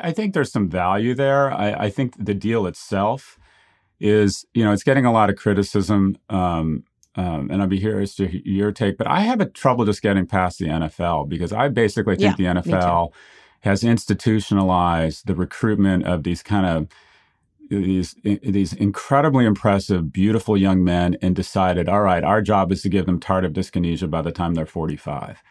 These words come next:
Speaker 1: And I think it's really sad. I think that, uh, the amount of injury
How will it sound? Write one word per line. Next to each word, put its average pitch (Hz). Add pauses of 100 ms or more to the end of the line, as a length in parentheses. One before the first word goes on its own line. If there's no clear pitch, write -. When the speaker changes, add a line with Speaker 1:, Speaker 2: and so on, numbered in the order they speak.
(640)
Speaker 1:
And 95
I 113
think 147
it's -
really 110
sad. 98
I 87
think 104
that, 98 (120)
uh, 85
the 92
amount 95
of 76
injury 104